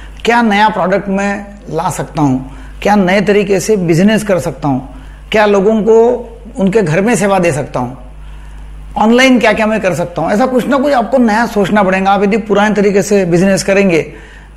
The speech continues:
तो आप अच्छा business नहीं कर पाओगे। अभी एकदम ही अलग, आ, सोसाइटी तैयार हो रही है, अलग लोगों का अभी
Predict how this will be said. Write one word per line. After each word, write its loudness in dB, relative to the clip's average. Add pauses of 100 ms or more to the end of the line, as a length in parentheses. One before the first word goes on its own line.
तो 4
आप -2
अच्छा 0
business 2
नहीं 2
कर 2
पाओगे। -4 (100)
अभी 2
एकदम -2
ही -4 (100)
अलग, -2 (260)
आ, -4
सोसाइटी 0
तैयार 0
हो 0
रही 2
है, -4 (640)
अलग 0
लोगों 2
का 2
अभी 2